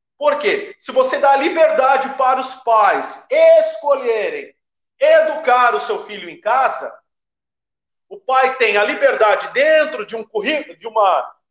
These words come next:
sistematização curricular, a liberdade de ensinar como se deve e da melhor forma possível,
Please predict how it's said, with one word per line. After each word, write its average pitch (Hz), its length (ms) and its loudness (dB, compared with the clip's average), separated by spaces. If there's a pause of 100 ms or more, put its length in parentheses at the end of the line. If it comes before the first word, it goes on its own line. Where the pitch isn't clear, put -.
(120)
sistematização 254 920 -2
curricular, 208 760 -2 (960)
a 196 120 0
liberdade 220 760 0
de 247 360 -14
ensinar 277 1120 0
como 226 260 2
se - 240 -16
deve 226 440 -2 (960)
e 214 120 -16
da 208 180 0
melhor 196 640 2
forma 202 420 0
possível, - 640 -14